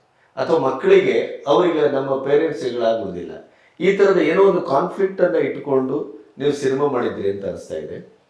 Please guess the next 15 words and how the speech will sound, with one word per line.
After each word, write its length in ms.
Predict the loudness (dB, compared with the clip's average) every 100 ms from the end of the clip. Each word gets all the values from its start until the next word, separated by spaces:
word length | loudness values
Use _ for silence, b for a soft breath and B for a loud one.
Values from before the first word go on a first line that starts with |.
| b b b b b b _ _
ಕಲಾವಿದರಿಂದ 720 | 2 6 8 8 4 2 2
ಹಿಡಿದು, 720 | 2 0 -2 -4 -6 -8 -12 -20 _ _ _
ಕಂಟೆಂಟ್ 520 | -2 0 0 0 0
ಇಂದ 180 | -2 0
ಹಿಡಿದು 600 | 0 0 -4 -6 -8 -6
ಪ್ರತಿಯೊಂದು 920 | -4 0 4 4 2 -2 -4 -6 B B _ -4
ಫ್ರೆಶ್ 300 | -2 0 2
ಆಗಿದೆ 420 | 2 4 0 0
ಅಂತ 80 | -2
ಅನಿಸ್ತದೆ, 640 | -8 -10 -12 -10 -10 -12 b b b _
ಹೊಸತನ 540 | 0 2 2 4 4 4 0 -2
ಹೊಡೆದು 320 | 0 2 2 0
ಕಾಣ್ತಾ 380 | 0 -2 -2
ಇದೆ. 400 | -4 -4 -10 -12 -20 b b _
So 60 | 0